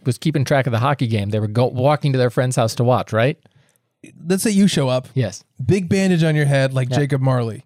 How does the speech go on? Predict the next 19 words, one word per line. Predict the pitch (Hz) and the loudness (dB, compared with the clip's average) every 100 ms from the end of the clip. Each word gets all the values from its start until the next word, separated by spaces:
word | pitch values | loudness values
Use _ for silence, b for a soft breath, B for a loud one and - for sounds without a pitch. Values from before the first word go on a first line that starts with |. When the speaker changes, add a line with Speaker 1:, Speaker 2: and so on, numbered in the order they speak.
| - | -4
Speaker 1:
Yep. | 135 - _ _ - | -2 -2 _ _ -6
Speaker 2:
Do | 131 | 0
you | 151 | 2
explain | 147 165 156 | 2 0 0
the | 151 | 0
bandage? | 160 180 202 - b b b - | 0 0 -2 -6 b b b -6
Speaker 1:
I | |
think | 165 214 | -4 0
so, | 131 | 0
yeah. | 120 123 - _ _ _ _ - | 2 0 -4 _ _ _ _ -4
Speaker 2:
What's | 139 | -2
the | 180 | 0
difference? | 254 190 127 - - _ _ _ _ _ _ - | -2 -2 -8 -12 -20 _ _ _ _ _ _ -2
I | 156 | 2
had | 175 | 2
Speaker 1:
Uh, | 185 | 2
Speaker 2:
my | 220 | 2
arms | 285 160 | 2 2
out. | 117 107 | -2 -4